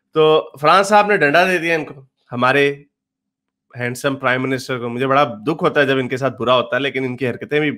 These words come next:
बड़ी अजीबोगरीब सी हो गई हैं। फ्रांस की ये, और ये मैं किसी इंडियन न्यूज़पेपर का नहीं बता रहा, फ्रांस ट्वेंटी फ़ोर न्यूज़ की बता रहा हूँ। ये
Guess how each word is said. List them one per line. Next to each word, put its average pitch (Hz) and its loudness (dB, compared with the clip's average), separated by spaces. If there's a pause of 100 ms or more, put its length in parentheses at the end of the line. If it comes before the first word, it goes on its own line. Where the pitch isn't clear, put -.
(480)
बड़ी 120 -6
अजीबोगरीब 117 -6
सी 131 -4
हो 110 0
गई 104 -8
हैं। 113 -8 (1200)
फ्रांस 202 2
की 196 -12
ये, 151 -6
और 170 2
ये 190 2
मैं 202 2
किसी 196 0
इंडियन 185 2
न्यूज़पेपर 180 0
का 190 -2
नहीं 196 2
बता 180 4
रहा, 180 4
फ्रांस 165 0
ट्वेंटी 165 -2
फ़ोर 156 -4
न्यूज़ 147 -6
की 156 -8
बता 131 0
रहा 139 -2
हूँ। 143 -6
ये 147 -4